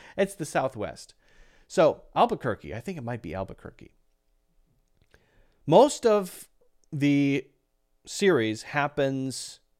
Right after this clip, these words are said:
at a bar. So maybe there's, well, there's a, a few T V series that take place mostly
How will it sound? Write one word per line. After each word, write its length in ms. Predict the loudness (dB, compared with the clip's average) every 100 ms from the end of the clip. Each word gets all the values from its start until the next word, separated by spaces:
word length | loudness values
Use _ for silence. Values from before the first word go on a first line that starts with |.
| _
at 600 | -2 2 2 0 -6 -16 -20 _
a 80 | -4
bar. 480 | 0 0 -2 -12 -20 _ _ _ _ _ _ _ _ _ _ _ _ _ _
So 320 | -10 -2 -2
maybe 240 | -2 -4 -4
there's, 480 | -4 -4 -8 -14 -18
well, 180 | -14 -12
there's 220 | -8 -8 -6
a, 200 | -6 -8 _ -14
a 80 | -14
few 480 | -4 2 2 2 -4
T 160 | -8 -6
V 160 | -4
series 640 | -6 -6 -8 -8 -10 -14 -16
that 280 | -14 -10 -8
take 260 | -8 -10 -8
place 300 | -6 -6 -8
mostly 1040 | -8 -2 4 4 4 0 -6 -6 -6 -10